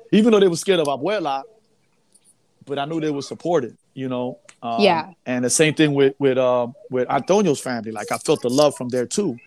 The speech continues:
Speaker 1: even though his dad wasn't of that actual blood family, you know?
Speaker 2: Right.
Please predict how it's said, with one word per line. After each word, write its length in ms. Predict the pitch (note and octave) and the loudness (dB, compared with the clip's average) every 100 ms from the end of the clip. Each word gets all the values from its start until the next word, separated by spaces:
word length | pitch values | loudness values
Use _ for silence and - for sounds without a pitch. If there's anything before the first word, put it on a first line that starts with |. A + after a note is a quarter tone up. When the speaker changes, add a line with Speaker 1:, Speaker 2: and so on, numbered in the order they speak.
| - - | -10 -2
Speaker 1:
even 200 | C#3 C#3+ | -2 2
though 120 | C#3+ | 0
his 140 | C3 G#2+ | 0 0
dad 320 | C#3+ D3 B2+ | 2 2 2
wasn't 360 | C#3 C3 B2+ | 0 -2 -4
of 200 | C3+ B2 | -6 -4
that 220 | C3 A#2+ - | -4 -6 -6
actual 340 | B2 - A#2 | -8 -8 -12
blood 240 | G#2 C3+ C#3+ | -4 -4 -4
family, 320 | B2 A2 - _ | -6 -12 -16 _
you 100 | A2+ | -10
know? 240 | A#2 B2 C#3 - | -6 -6 -8 0
Speaker 2:
Right. 360 | G#3+ F#3+ D#3 | 4 4 2